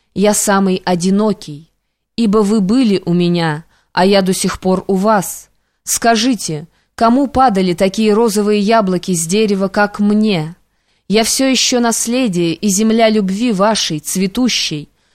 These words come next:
В память о вас, пестрыми, дико растущими добродетелями,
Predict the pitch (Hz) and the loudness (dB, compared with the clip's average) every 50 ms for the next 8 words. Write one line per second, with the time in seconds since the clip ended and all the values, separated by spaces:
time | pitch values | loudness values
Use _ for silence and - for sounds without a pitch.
0 | _ _ _ - - - - 247 247 247 240 240 - - - 226 226 220 240 247 | _ _ _ -20 -10 -4 0 0 2 2 0 -2 -2 -2 0 0 0 2 2 2
1 | 226 190 - - - - - _ _ _ _ - - 240 247 233 - - - 175 | 2 2 0 -4 -8 -12 -16 _ _ _ _ -4 0 0 2 2 0 -4 -6 -4
2 | 175 170 165 160 160 156 190 254 - - 233 233 233 220 - - 254 262 - - | -2 -2 -2 -2 -2 -2 -2 -2 -2 0 0 0 0 0 -2 -2 -4 -4 -2 -2
3 | - 240 233 226 220 196 208 190 214 214 214 190 220 247 240 - - 180 170 160 | -2 -2 0 0 0 0 0 2 2 2 2 2 0 -2 -2 -2 -2 -2 -2 -2
4 | 156 151 147 143 151 | -2 -4 -6 -8 -10